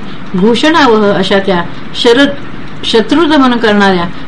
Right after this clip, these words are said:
पराक्रमी रामाची ही शोचनीय अवस्था पाहून आम्हाला फार खेद होतो.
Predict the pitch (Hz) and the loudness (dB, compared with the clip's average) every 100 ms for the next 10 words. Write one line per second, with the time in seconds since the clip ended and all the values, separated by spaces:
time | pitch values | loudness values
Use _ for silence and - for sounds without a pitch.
0 | - 220 254 277 277 240 196 180 208 269 | -2 0 2 2 2 2 2 2 2 0
1 | 240 214 180 185 185 240 247 180 165 190 | 0 0 0 -2 0 0 0 -2 -2 -2
2 | 208 180 170 160 165 - - 185 202 208 | -2 -2 -2 -2 -6 -10 -8 0 2 2
3 | 190 - 190 214 - 185 170 160 - | 0 0 0 0 0 -2 -2 -4 -6